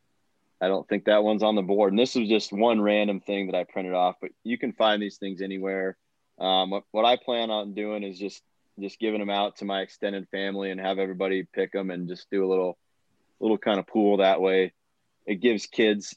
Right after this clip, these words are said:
something, uh, to look for and to pay attention to, and then, you know, a little introduction to gambling to them also.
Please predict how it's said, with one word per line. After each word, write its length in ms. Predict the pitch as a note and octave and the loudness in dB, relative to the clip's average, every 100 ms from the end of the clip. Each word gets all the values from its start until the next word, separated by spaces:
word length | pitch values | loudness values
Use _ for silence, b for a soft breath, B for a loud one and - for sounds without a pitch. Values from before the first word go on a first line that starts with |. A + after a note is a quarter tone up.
| _ | _
something, 560 | A2+ G#2 A2 G#2 G2+ - _ _ _ _ | -4 -2 -2 -2 -4 -6 _ _ _ _
uh, 460 | G2 F#2+ F#2+ F#2 F2+ _ _ | 2 4 4 2 -2 _ _
to 160 | - G2 | -4 -2
look 280 | G2 A2 - | 0 -4 -6
for 200 | A2 G#2 | -4 -4
and 80 | G2 | -4
to 60 | |
pay 180 | - G#2 | -2 0
attention 460 | G2 - F#2+ - F#2+ | 0 -4 -8 -10 -10
to, 320 | G2+ G2+ G2 | -4 -2 -2
and 120 | F#2+ | -4
then, 280 | F#2 F#2 F#2 - | -8 -8 -10 -8
you 100 | G2 | -6
know, 240 | E2+ F2 _ - | -4 -6 _ -2
a 40 | |
little 200 | G2+ F#2+ | 2 4
introduction 580 | F#2 F#2+ F2+ F#2 F#2 F#2+ | 2 0 2 0 0 -6
to 80 | F2+ | -8
gambling 520 | F2+ F2+ F#2 F#2+ F2+ | -4 -2 -2 -2 -4
to 120 | F2+ F2+ | -4 -4
them 320 | F#2 F#2 G2 | -4 -6 -6
also. 520 | F2+ F#2 - F#2 F#2+ | 0 0 2 0 0